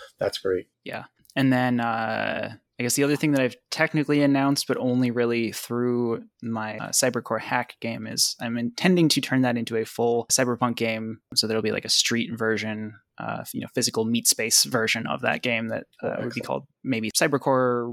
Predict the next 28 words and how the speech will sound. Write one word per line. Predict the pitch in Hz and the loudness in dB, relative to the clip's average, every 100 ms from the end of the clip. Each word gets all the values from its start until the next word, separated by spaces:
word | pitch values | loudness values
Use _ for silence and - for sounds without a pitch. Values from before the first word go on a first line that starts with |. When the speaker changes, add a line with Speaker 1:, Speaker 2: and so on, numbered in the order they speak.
| 131 | 0
Speaker 2:
Run. | 131 107 107 _ - | 0 0 -8 _ -6
And | 127 120 | -2 -2
then | 117 113 | -2 -4
I, | - 117 | -4 0
I | 110 | 0
have, | 113 120 | 2 0
like, | 113 - - | -2 -4 -6
at | 117 | -4
least | 113 - - - - - | 0 -2 -2 -2 -2 -2
three | 110 113 | 0 0
more | 110 110 - 73 101 117 - | 2 0 2 0 -2 -6 -6
D | 110 | -2
and | 113 | -2
D | 110 | -2
book | 104 - | -2 -2
ideas. | 113 107 110 113 - | -4 -2 -2 0 -2
One | 113 127 143 | 0 2 4
is | 143 123 | 4 2
focused | - 123 117 120 - - | 2 0 0 0 0 -2
on, | - 113 110 110 110 107 - | -6 -6 -4 -6 -10 -12 -6
again, | 131 127 | 0 2
more, | 120 127 127 120 | 2 4 2 0
like, | 113 | 0
role-playing | 113 120 - 120 113 107 | 2 2 2 0 0 -2
oriented | 113 113 110 113 | -4 -4 -8 -6
things. | 113 110 107 - - - - | -6 -4 -2 2 2 0 -6
So | - | -6
things | 104 113 110 | -4 0 2